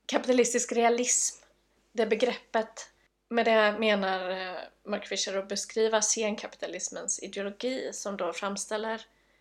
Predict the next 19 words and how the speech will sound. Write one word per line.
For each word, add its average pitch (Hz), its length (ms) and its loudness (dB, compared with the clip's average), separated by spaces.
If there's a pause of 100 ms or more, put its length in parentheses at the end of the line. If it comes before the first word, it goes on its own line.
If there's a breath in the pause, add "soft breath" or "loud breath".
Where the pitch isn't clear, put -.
(140)
kapitalismen 196 600 -2
som 202 160 -6
det 190 60 -2
enda 202 260 -2
möjliga. 214 560 -4 (540 soft breath)
Kanske 220 260 2
inte 214 280 0
då 208 240 6
som 196 580 0
det 190 560 -4 (300 soft breath)
eftersträvansvärda 202 1120 0
eller 214 180 -4
som 196 220 -8
någonting 202 260 -6
positivt, 247 580 -4
utan 262 280 -2
helt 214 240 0
enkelt 190 260 -8
som 170 340 -4